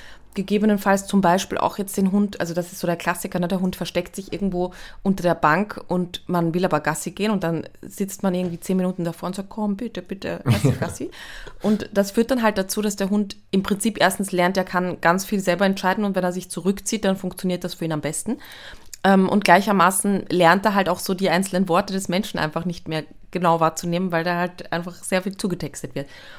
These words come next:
Speaker 1: Deswegen kann's auch manchmal sinnvoll sein, in den ersten Tagen auch so eine Hausleine zu haben,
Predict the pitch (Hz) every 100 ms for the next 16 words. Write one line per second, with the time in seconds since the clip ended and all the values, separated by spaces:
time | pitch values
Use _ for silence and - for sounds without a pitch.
0 | - - - 185 190 - 190 190 170 175
1 | 196 196 208 208 202 196 196 175 180 175
2 | 185 170 165 165 - - 156 147 156 -
3 | 202 208 - 214 196 220